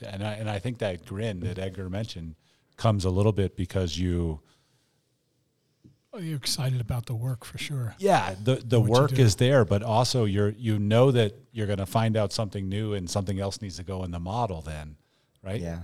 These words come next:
Speaker 1: I mean, you just have, you just have to do that work. I mean, it's not, um,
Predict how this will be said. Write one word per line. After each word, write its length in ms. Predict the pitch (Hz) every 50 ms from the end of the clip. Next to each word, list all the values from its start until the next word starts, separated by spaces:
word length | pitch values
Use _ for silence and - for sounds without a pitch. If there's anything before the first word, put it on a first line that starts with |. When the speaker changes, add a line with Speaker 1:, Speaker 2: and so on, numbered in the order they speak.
| - -
Speaker 1:
I 40 | 110
mean, 120 | 110 110
you 80 | 110 101
just 160 | 113 110 -
have, 120 | 120 113 - _ _
you 180 | - 101 104 104
just 160 | 101 98 -
have 100 | - - -
to 100 | 117 107
do 200 | 87 - 98 98
that 200 | 95 104 95 90
work. 360 | 82 82 98 110 107 87 - -
I 60 | 95 87
mean, 200 | 92 95 92 90
it's 220 | 90 _ - - -
not, 320 | 104 98 101 101 98 - _ _ _ _ _ _ _ _ _ _ _ _ _ _ _ -
um, 360 | 95 90 90 85 82 78